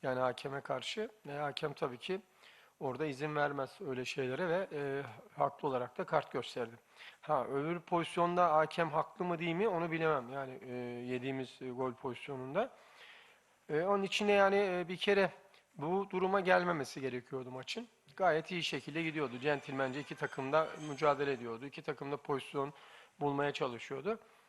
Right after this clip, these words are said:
Ama onların olmaması gerekiyordu o şeylerin bizim açımızdan. Biz bunu kendi aramızda halledeceğiz tabii ki. Yani,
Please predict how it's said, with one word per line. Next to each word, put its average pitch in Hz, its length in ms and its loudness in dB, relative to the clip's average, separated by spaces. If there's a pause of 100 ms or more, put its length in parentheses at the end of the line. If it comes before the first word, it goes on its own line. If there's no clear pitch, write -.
(160)
Ama 202 280 4
onların 208 440 2
olmaması 170 480 2
gerekiyordu 131 640 -6
o 123 320 -2
şeylerin 143 600 -2
bizim 139 220 -2
açımızdan. 131 580 -4 (280)
Biz 175 160 -4
bunu 226 160 2
kendi 220 280 4
aramızda 208 360 4
halledeceğiz 190 520 0
tabii 135 180 -8
ki. - 160 -12
Yani, 139 320 -4